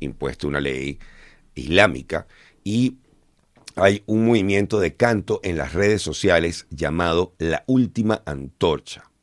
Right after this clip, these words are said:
"Vamos a cantar, pero esto nos puede conta-, costar la vida", dice una de las dos hermanas en un video grabado antes de comenzar a cantar. Y es un video que se publicó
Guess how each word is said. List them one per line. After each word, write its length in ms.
"Vamos 280
a 80
cantar, 460
pero 160
esto 140
nos 100
puede 180
conta-, 360
costar 420
la 120
vida", 340
dice 340
una 260
de 140
las 140
dos 160
hermanas 480
en 100
un 120
video 280
grabado 480
antes 320
de 80
comenzar 460
a 100
cantar. 420
Y 40
es 60
un 100
video 260
que 80
se 140
publicó 540